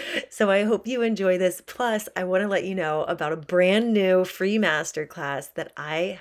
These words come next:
have revealed and I have launched. It's called Hot Coach Energy. And this is all about getting you the clarity and confidence that you need to really stand out online and skyrocket premium client signups.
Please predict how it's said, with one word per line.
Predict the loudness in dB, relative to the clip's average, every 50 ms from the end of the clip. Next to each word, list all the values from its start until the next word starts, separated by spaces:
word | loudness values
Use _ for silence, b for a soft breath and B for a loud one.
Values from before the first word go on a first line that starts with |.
| -12 -10
have | -8 -8 -8 -8 -10 -14 -16 _
revealed | -10 -8 -8 -8 -8 -8 -6 -2 -2 0 0 0 -2 -4 -6 -6 B B B B B B -14 B B
and | -2 0
I | 0 0
have | -2 -4 -2 -2
launched. | -2 0 0 -2 -4 -6 -10 -12 B B B B B B -8
It's | -6 -6 -6
called | -8 -6 -4 -2 -2 -2 -2
Hot | -4 -6 -6 -6 -6 -6
Coach | -6 -4 -4 -4 -4 -6 -8
Energy. | -8 -8 -8 -8 -10 -10 -10 -12 -12 -14 _ _ _ _ _ _ _ _ _ _ _ _ _ -10 -8
And | -6 -6
this | -6 -4 -4
is | -2 -2 0
all | 0 0 0
about | 0 0 -2 -2 -2 -4 -2 -4
getting | -2 -2 0 0 0
you | 0 -2
the | -2
clarity | -6 -6 -6 -6 -4 -4 -2 -2 -4 -4 -6
and | -8 -10
confidence | -8 -10 -8 -4 -4 -4 -4 -4 -6 -8
that | -10 -10 -6
you | -6 -4 -2 -2 -2
need | -2 -4 -6 -6 -8 -8 -8 -10 B B B B B B B B B
to | -2 0 2 2 4 4 4 2 2 0
really | -6 -6 -4 -2 -2 -2 -2
stand | -2 -4 -6 -6 -6 -4 -4 -2 -4 -4 -4 -4
out | -4 -4 -4 -4 -4
online | -6 -8 -8 -8 -8 -8 -8 -8 -6 -6 -6 -4 -4 -6 -6 -8 -8 -10
and | -10 -8 -6 -6 -6 -6 -8 -8
skyrocket | -12 -12 -10 -8 -8 -6 -6 -6 -4 -4 -6 -6 -6 -8 -8 -8 -10
premium | -10 -6 -6 -4 -4 -4 -4 -6 -6 -10 -12
client | -12 -10 -8 -8 -8 -8 -10
signups. | -8 -6 -4 -4 -2 -2 -2 -4 -6 -10 -16